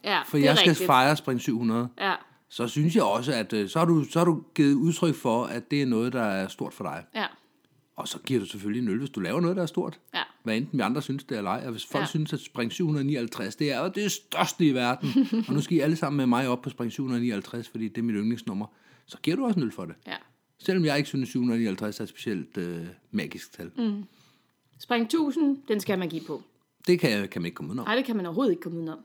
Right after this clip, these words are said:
Speaker 2: Nej.
Speaker 1: Hvad
Speaker 2: Også
Speaker 1: med
Speaker 2: fordi
Speaker 1: spring femten hundrede?
Speaker 2: der bliver det mere fluffy. Der synes jeg, det er op til folk selv.
Speaker 1: Ja.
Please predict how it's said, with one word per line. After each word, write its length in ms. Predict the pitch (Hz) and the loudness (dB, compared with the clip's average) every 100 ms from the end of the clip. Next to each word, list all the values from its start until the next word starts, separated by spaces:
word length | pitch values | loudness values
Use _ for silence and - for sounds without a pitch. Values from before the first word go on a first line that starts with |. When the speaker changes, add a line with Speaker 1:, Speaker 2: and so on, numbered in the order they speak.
| - | -6
Speaker 2:
Nej. 120 | 120 | -6
Speaker 1:
Hvad 600 | - _ _ _ _ 123 | -6 _ _ _ _ 2
Speaker 2:
Også 140 | 226 302 | 4 6
Speaker 1:
med 80 | |
Speaker 2:
fordi 80 | 302 | 4
Speaker 1:
spring 300 | - 262 220 | 2 2 0
femten 320 | 233 254 269 262 | 0 -2 -2 -2
hundrede? 280 | 240 233 220 _ _ _ - - - - _ _ 185 | -2 -4 -8 _ _ _ -20 -20 -20 -20 _ _ 0
Speaker 2:
der 60 | |
bliver 180 | 190 208 | 4 6
det 140 | 185 | 8
mere 160 | 175 185 | 8 6
fluffy. 300 | - 127 135 | 4 0 0
Der 160 | 123 151 | 2 2
synes 300 | - 160 170 | 2 2 2
jeg, 80 | |
det 80 | 139 | 2
er 40 | 117 | 0
op 140 | - | -2
til 80 | - | -4
folk 180 | 110 85 | -4 -4
selv. 160 | 107 - _ _ | -8 -10 _ _
Speaker 1:
Ja. 60 | _ | _